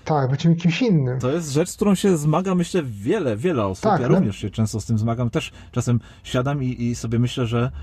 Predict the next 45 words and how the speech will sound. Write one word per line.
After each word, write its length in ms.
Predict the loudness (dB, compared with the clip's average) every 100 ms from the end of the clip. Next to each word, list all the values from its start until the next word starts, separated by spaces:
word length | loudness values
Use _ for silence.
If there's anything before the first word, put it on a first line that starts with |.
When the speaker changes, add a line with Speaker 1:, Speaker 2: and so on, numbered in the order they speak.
| -12 -14 -8
Speaker 2:
kurczę, 260 | -6 -2
ja 100 | 0
nie, 140 | 0 0
nie 180 | -2 -2
realizuję 400 | -2 -4 -2 -2
tego 160 | -2 -6
swojego 340 | -4 -2 -2
celu, 280 | -2 0 0
który 200 | -2 -6
sobie, 300 | -4 -4 -4 -4 -10
czy 80 | -4
tam 120 | -4
planu, 340 | 0 0 0 0
który 180 | -4
sobie 160 | -6 -6
wyznaczyłem, 560 | -4 -6 -6 -6 -8 -10 -18 -20 -20 -20 -8
właśnie 240 | -6 -4
dlatego, 280 | -4 -2 -4
że 240 | -2 -2 -2 -8 -20 -10
ja 80 |
się 100 | -8
sam 400 | -6 -6 -2 -2
tak 140 | -2 -6
podświadomie 440 | -8 -4 -4 -2
zastanawiam, 340 | -4 -6 -6 -4
co 120 | -4
to 100 | -2
będzie, 220 | 0 0
jak 60 | -2
mi 60 | -8
się 100 | -8
uda. 340 | -6 -6 -6 -8 -20 -20 -20 -4
Speaker 1:
Mhm. 360 | 2 2 2 -4 -18 -20 -10
Tak, 420 | 0 2 2 -2 -6
Speaker 2:
No. 300 | -2 -2 -4 -4
Speaker 1:
bo 60 | 0
to 100 | 4
zmieni 260 | 4 2
się 140 | 2 2
życie 280 | 2 2
w 40 | 2
jakiś 320 | 2 -2 -4
sposób 440 | -2 -4 -2 -2
i 60 | 2
my 220 | 4 2